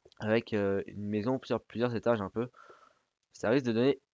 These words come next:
assez sympa, je pense. Donc si vous voyez pas trop le truc, je sais pas si vous avez joué à G T A.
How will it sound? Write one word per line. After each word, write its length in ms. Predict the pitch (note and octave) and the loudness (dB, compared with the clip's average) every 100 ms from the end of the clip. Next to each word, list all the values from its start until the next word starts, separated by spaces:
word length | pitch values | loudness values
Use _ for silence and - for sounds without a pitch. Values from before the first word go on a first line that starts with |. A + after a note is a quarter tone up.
| _ - | _ 0
assez 260 | B2 D#3 D3+ | 0 0 -4
sympa, 400 | - B2+ - G2 | 0 0 2 -2
je 100 | - | -4
pense. 280 | G2+ - - | -8 -8 -12
Donc 160 | A2 G2+ | -10 -8
si 160 | - A#2+ | -4 -4
vous 480 | A#2 A#2 A2+ A2+ | -2 0 0 -2
voyez 300 | G#2+ A2 A#2+ | 2 2 2
pas 180 | A#2 A#2 | 0 -2
trop 220 | A2 - | -2 -6
le 40 | G#2+ | -6
truc, 240 | - C3 | -4 -4
je 60 | - | -4
sais 60 | |
pas 100 | - | -6
si 100 | A#2 | -4
vous 60 | G#2 | 0
avez 120 | G#2+ | 0
joué 260 | G2+ C#3+ C#3 | 4 2 4
à 80 | C3+ | 2
G 160 | B2+ | 2
T 140 | A2 | 4
A. 120 | A#2+ | 2